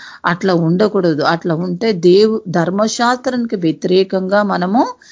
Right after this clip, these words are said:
ఉన్నట్టయితే అక్కడ దేవుడు ఏమంటుండు? ఇక్కడ మనల్ని మనము సరి చేసుకొని ఒక-, ఒకరికొకరు విరోధంగా మాట్లాడకూడదు అని దేవుడు ఇక్కడ మనకు హెచ్చరిస్తుండు. అయితే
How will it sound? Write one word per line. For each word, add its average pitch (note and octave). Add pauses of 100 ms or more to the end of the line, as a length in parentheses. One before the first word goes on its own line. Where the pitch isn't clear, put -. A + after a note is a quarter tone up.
(320)
ఉన్నట్టయితే F#3
అక్కడ E3+
దేవుడు G3
ఏమంటుండు? F3+
ఇక్కడ E3
మనల్ని D#3+
మనము G#3
సరి F3+
చేసుకొని F3 (400)
ఒక-, F3+ (200)
ఒకరికొకరు A3+
విరోధంగా G3+
మాట్లాడకూడదు F3+
అని D#3+
దేవుడు D#3+
ఇక్కడ D#3
మనకు E3+ (420)
హెచ్చరిస్తుండు. E3+ (440)
అయితే F3+